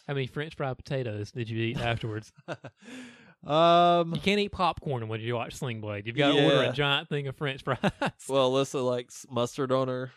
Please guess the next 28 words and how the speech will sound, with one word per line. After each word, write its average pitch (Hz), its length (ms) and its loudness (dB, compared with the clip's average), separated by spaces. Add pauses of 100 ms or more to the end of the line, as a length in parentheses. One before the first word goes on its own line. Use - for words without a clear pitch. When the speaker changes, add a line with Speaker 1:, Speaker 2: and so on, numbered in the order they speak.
(180)
Speaker 2:
French 123 280 -8
fries. 131 480 -8 (340)
Speaker 1:
Huh. 127 280 -2 (520)
Speaker 2:
So. 143 80 -6 (200)
<laughs> - 40 -20 (600)
Speaker 1:
Huh. 269 280 0 (200)
Speaker 2:
Huh. 311 360 0 (100)
One 196 180 0
Speaker 1:
Okay. 190 160 2
Speaker 2:
of 240 80 8
those 247 320 10
types, 139 420 2
huh? 202 340 0
Speaker 1:
Mm. 233 1300 0
Speaker 2:
<laughs> - 0 -
Speaker 1:
Tasty, 147 880 0 (100)
tasty 220 440 0
mustardy 185 520 2
<laughs> - 0 -
French 220 320 4
fries. - 520 -4 (560)
Speaker 2:
Well, 156 160 4
hey, 196 180 6
Sling 180 340 0
Blade 170 360 6
is 139 240 4
an 131 80 0
amazing 135 840 0